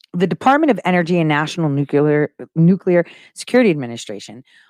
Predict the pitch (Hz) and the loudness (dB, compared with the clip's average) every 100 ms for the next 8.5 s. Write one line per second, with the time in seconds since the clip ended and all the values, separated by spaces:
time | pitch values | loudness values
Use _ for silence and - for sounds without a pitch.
0 | _ 151 143 127 156 202 214 208 214 170 | _ -6 -6 -6 -6 -4 -2 -2 -2 -2
1 | 131 147 208 - 190 180 156 151 180 180 | 0 0 -2 0 0 0 -4 0 2 4
2 | 180 - 180 147 120 110 - 110 127 170 | 2 2 0 -2 -6 -6 -10 -12 -6 -2
3 | 170 196 - 269 294 320 285 196 127 135 | -2 -2 -2 0 2 0 -2 -4 -4 -2
4 | 143 - - - _ 190 - 254 277 240 | -2 -4 -16 -20 _ -10 -2 0 2 2
5 | 175 196 262 - 262 - - 302 202 180 | 0 -2 -4 -2 -4 -4 -6 -4 -4 -6
6 | _ - _ 208 190 - 220 254 - 196 | _ -20 _ -8 -4 -2 0 -2 0 -4
7 | - 240 269 285 320 - _ _ _ - | 0 2 4 4 4 -2 _ _ _ -10
8 | - 311 - - | 0 0 0 -12